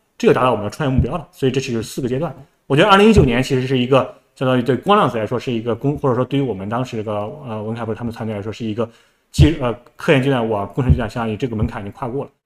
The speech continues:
香港点其实也有像那个谷歌的这样一个，呃，这样一个 TensorFlow 吧，就是也是人工智能一个新的脉络，就是可以大家，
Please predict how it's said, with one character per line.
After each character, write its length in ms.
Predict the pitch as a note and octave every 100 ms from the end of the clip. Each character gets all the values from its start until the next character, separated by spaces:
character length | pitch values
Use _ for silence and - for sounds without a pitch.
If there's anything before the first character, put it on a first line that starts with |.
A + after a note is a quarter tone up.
| _
香 160 | - F#3+
港 80 |
点 120 | D#3 A#2
其 180 | -
实 220 | A#2+ B2+ A#2+
也 120 | A2
有 260 | G#2+ G2+
像 260 | A2 A#2 A#2
那 100 | B2
个 120 | A2 G2+
谷 140 | -
歌 120 | A2+
的 80 | B2+
这 60 | A#2
样 140 | A2+
一 60 | G#2+
个， 200 | A2+ G#2+ _ _ _ -
呃， 220 | G#2+ G#2
这 80 | A2
样 120 | G#2+
一 40 |
个 100 | G2+
TensorFlow 380 | A#2 C#3 - E3
吧， 160 | - - _
就 60 | -
是 160 | -
也 100 | G#2+
是 140 | G#2 D3
人 100 | B2+
工 140 | D#3+
智 60 | D#3+
能 100 | B2+
一 60 |
个 80 | C3
新 140 | C3+ F#3
的 60 |
脉 160 | E3+ E3
络， 260 | F3+ - - _
就 120 | - B2
是 60 |
可 140 | - C3+
以 40 |
大 100 | C#3
家， 320 | C#3+ C#3 B2+